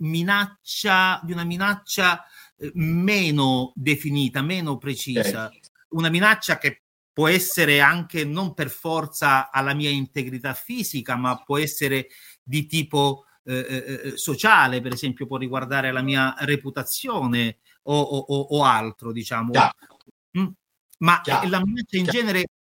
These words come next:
Speaker 1: si colloca nel futuro, può non essere del tutto questo futuro chiaro
Speaker 2: Sì.
Speaker 1: e, e individuabile. Mm?
Speaker 2: Ok.
Speaker 1: Mentre
Speaker 2: Ok.
Speaker 1: il panico
Speaker 2: Eh,
Speaker 1: è diverso, eh?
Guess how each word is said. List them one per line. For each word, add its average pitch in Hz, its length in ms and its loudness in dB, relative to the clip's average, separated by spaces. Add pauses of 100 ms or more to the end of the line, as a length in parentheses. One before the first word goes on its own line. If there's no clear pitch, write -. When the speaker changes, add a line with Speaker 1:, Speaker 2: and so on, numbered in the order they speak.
(100)
Speaker 1:
si - 260 -6
colloca 190 440 2
nel 175 180 -2
futuro, 175 1000 -4 (200)
può 190 240 2
non 180 200 -2
essere 185 500 -4
del 156 260 -6
tutto 165 380 -8
questo 151 300 -10
futuro 151 680 -8 (300)
chiaro 147 760 4 (100)
Speaker 2:
Sì. - 80 -20
Speaker 1:
e, 151 180 -10
e 147 100 0
individuabile. 117 920 -2 (420)
Mm? 170 40 -4 (100)
Speaker 2:
Ok. 120 540 -6 (500)
Speaker 1:
Mentre 196 320 4
Speaker 2:
Ok. 269 60 0
Speaker 1:
il - 60 -14
panico 185 520 6
Speaker 2:
Eh, - 40 -12
Speaker 1:
è - 220 -12
diverso, 147 680 0
eh? 175 220 -8